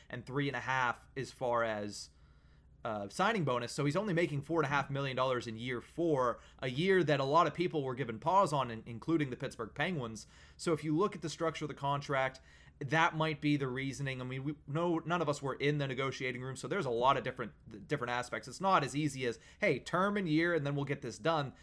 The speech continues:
There's a lot of other things that are involved in that. But I do wanna answer a couple of things to what you've been saying. One, Sidney Crosby, I understand that he has said multiple times he does not get involved in stuff like this. But when it's the eleventh hour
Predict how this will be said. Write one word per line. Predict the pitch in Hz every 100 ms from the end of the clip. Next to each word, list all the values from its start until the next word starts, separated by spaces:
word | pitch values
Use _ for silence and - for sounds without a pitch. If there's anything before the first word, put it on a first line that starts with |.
| -
There's | 123
a | 143
lot | 139 143 156
of | 147
other | 139 131
things | 151 139 117
that | 123
are | 120
involved | 113 113 117 139 147
in | 113
that. | 107 107 - - -
But | -
I | 156
do | 160 226
wanna | 190
answer | 156 165 151 143
a |
couple | 151 151 143
of | 131
things | 139 135 -
to |
what | 123 131
you've | 131
been | 110 101
saying. | - 135 135 113
One, | 117 156 180
Sidney | 151 156 147
Crosby, | 143 147 147 147 131
I | 113
understand | 135 147 143 127 131 135
that | 110 - - -
he | 165 175
has | 147
said | - 156 135
multiple | 131 143 139
times | 127 135 139 -
he |
does | 117 - 143 123
not | 135 127
get | 147
involved | 143 104 123 131 139 131 - - -
in | 127
stuff | 117 151 147
like | 147 139 123
this. | 135 135 - - -
But | 143
when | 160
it's | 165 -
the | 160
eleventh | 135 143 190 180 135
hour | 143 147 147 147 147